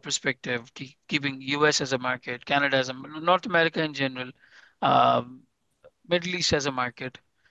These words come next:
what would you recommend to someone? क्या उन्हें यूके कंसीडर करना चाहिए, उसे पहले रखना चाहिए, or there's any other market that you look as, as more lucrative? और क्या पासपोर्ट परस्यू करने के हवाले से आपका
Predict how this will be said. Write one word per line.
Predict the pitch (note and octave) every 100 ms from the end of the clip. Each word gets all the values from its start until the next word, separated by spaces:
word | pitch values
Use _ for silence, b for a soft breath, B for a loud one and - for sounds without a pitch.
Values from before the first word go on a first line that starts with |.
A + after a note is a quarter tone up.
| b b -
what | G#3
would | A#3 G#3
you | F3 E3+
recommend | G#3 F#3 D#3+ C#3+
to | -
someone? | A#2+ A2+ A2+
क्या | - C#3+
उन्हें | C#3+ D3+ D3+ D3
यूके | C3+ C#3+ - D#3
कंसीडर | D3 C#3 C#3+ C#3+
करना | - C3 C3
चाहिए, | - B2+ A#2+ B2 B2
उसे | A#2+ A#2 B2 A#2+ A#2+ B2 A#1 _ _ _
पहले | D3+ C#3+
रखना | C3+ B2 C3
चाहिए, | B2 B2 B2 B2
or | B2 B2 - B B B
there's | D#3 D#3 D#3
any | E3 D#3+
other | D#3 B3+
market | F3+ - D3
that | C#3+ -
you | D3 D3
look | D3+ - -
as, | C#3 C3+
as | C3 B2
more | C3 C#3+ C#3 - D#3+ D3
lucrative? | C#3+ C#3+ C#3 C#3 B2+ - _ _ _ _ _
और | D#3+
क्या | D3 E3 E3 D3+
पासपोर्ट | - D3+ D3+ G3 F#3
परस्यू | - E3 - D#3
करने | D3 D3
के | D3
हवाले | C3+ C3+ C#3
से | D3
आपका | C3 - C#3 C#3